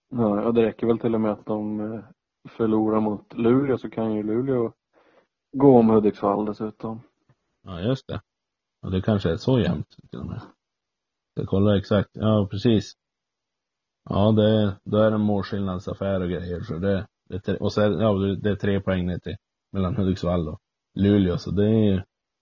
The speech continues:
Speaker 2: riktigt spännande matcher. Vad tror du på de arenorna?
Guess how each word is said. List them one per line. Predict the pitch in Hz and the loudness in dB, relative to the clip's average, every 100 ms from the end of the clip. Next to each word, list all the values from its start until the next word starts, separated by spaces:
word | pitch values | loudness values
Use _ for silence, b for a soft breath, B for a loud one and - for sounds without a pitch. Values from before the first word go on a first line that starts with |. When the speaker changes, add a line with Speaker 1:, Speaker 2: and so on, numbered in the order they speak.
| _ _ _ _ _ 117 | _ _ _ _ _ 0
Speaker 2:
riktigt | 110 135 - | 2 0 -4
spännande | - 139 110 104 104 | -4 0 0 0 0
matcher. | 98 - 104 | -2 -4 -4
Vad | 104 101 | -2 0
tror | 113 113 | 0 2
du | 113 104 - _ _ _ - | 2 0 -6 _ _ _ -6
på | |
de | 92 120 120 95 _ _ _ _ _ _ _ _ 107 | -2 -2 -2 -6 _ _ _ _ _ _ _ _ -2
arenorna? | 110 104 95 92 87 | 2 2 0 -2 -4